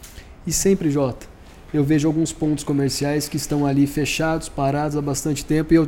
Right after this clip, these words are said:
eu tenho a, a sensação de que alguém um dia,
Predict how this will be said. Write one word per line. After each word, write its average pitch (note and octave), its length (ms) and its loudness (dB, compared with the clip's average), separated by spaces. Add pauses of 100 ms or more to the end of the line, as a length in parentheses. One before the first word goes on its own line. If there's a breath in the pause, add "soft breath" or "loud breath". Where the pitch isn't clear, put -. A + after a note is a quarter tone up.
eu D#3 200 2
tenho D#3 300 2
a, D3+ 200 0
a D3 40 0
sensação D3 580 2
de C#3 140 2
que C#3+ 180 -2
alguém C#3+ 420 4
um F3 140 2
dia, C3+ 400 2